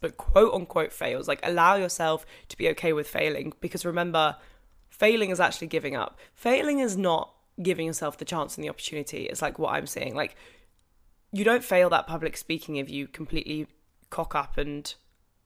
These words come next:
forget what you're gonna say. You fail it if you say no in the first place and don't give it a go. You know, you fail it if you back out before you even get the chance to fail. Do you know what I mean?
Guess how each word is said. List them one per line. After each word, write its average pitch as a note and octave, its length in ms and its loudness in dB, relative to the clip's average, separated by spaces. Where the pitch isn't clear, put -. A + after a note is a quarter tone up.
forget - 380 0
what - 80 -2
you're D#3+ 100 -6
gonna D#3+ 140 -6
say. - 400 -2
You E3+ 120 -6
fail F#3+ 340 6
it D3+ 160 2
if D3 260 -8
you F3 100 -6
say D#3+ 240 -2
no C3+ 220 -2
in B2+ 100 -4
the C3 80 -10
first D3 320 -6
place - 320 -6
and E3 80 -4
don't C#3 180 -2
give C3+ 140 -6
it B2+ 100 -6
a - 40 -8
go. - 300 -4
You F#3 120 0
know, D#3 80 0
you E3+ 160 -2
fail F3+ 300 8
it - 80 4
if D#3 100 0
you D#3 80 -4
back - 260 2
out C#3+ 240 4
before - 240 -4
you C#3+ 120 -4
even D3 220 -6
get D3+ 140 -2
the - 80 -16
chance D3 360 -4
to - 180 -8
fail. - 440 -4
Do - 100 -4
you D4+ 80 4
know G4 60 0
what G4+ 80 4
I - 20 2
mean? G#3+ 320 2